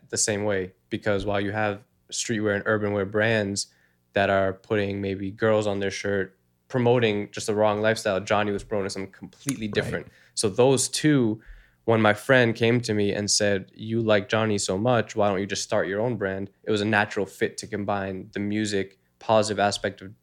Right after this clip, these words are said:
Speaker 1: of Lupe and the positive aspect of Johnny and combine it in one. And I was really into music, and so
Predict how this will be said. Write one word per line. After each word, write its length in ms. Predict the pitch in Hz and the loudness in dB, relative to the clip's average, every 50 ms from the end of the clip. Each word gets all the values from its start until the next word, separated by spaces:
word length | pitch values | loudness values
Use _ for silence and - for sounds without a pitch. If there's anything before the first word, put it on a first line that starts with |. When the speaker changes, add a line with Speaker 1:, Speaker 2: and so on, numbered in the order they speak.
| _ | _
Speaker 1:
of 300 | - 110 104 95 92 92 101 | -4 -2 -2 -2 -4 -6 -4
Lupe 240 | 104 123 123 120 107 | -2 -2 0 0 0
and 500 | 92 92 95 - - 98 95 92 95 95 | 0 0 0 -2 -4 -6 -6 -6 -4 -4
the 280 | 95 95 95 95 - - _ _ _ _ | -2 -2 -2 -4 -6 -8 _ _ _ _
positive 320 | - 117 107 104 104 101 | 0 0 0 0 0 -2
aspect 280 | 101 101 - 98 90 - | -4 -4 -8 -10 -12 -12
of 120 | 90 90 | -18 -16
Johnny 420 | 101 - 110 101 101 95 95 95 - | -8 -4 -2 -2 -2 -4 -6 -8 -12
and 120 | - 95 - | -14 -16 -16
combine 320 | - - 98 95 95 95 | -12 -8 -6 -6 -6 -6
it 60 | 92 | -8
in 120 | 98 98 98 | -8 -8 -10
one. 220 | 98 92 92 92 - _ _ _ _ _ _ _ - | -10 -10 -12 -14 -16 _ _ _ _ _ _ _ -2
And 120 | - 107 | 2 4
I 60 | 110 | 4
was 160 | 107 104 104 110 | 4 4 2 4
really 280 | 123 131 127 120 - | 4 4 4 4 2
into 220 | 113 113 110 - 113 | 0 0 0 0 0
music, 340 | 110 110 107 95 101 - | 0 0 0 0 -2 -2
and 140 | 104 101 98 | -2 -2 -2
so 400 | - - 104 101 101 98 98 - | 0 0 0 0 0 0 -2 -4